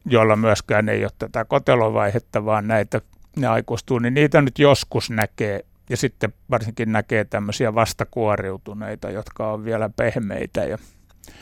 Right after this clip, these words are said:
vähän poikkeavan värisiäkin. Eivät oo, niin vaan menee oma aikansa ennen kuin ne täysin kovettuu ja saa ton lopullisen värinsä. Ja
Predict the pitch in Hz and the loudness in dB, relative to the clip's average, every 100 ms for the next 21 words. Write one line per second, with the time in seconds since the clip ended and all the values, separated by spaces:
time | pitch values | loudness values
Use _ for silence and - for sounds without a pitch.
0 | - - 123 113 - - 123 107 - 117 | -10 0 2 2 0 -2 0 0 -2 -2
1 | 107 110 104 - 117 110 104 101 - 90 | 0 -2 -2 -8 -4 -2 -2 -6 -8 -8
2 | 98 113 117 120 - _ _ - - 107 | -8 -8 -8 -8 -10 _ _ -16 -12 -10
3 | 110 - 95 104 - _ _ - - - | -12 -10 -8 -8 -12 _ _ -20 -20 -20
4 | - - 123 113 151 151 127 110 - - | -20 -4 2 6 6 8 8 6 4 0
5 | 123 120 113 107 110 113 - 107 104 101 | 2 6 6 4 2 0 0 -2 -4 -8
6 | - 107 104 - - 123 107 110 123 107 | -6 -6 -6 -8 -6 -4 -2 -2 -2 0
7 | 98 - _ 104 - 202 - - - 110 | -2 -6 _ -10 -8 -8 -10 -10 -4 -4
8 | 90 110 107 110 113 90 113 120 110 - | -4 -6 -4 -4 -6 -8 -8 -8 -10 -12
9 | 123 120 113 110 98 120 107 | 0 2 2 0 0 0 0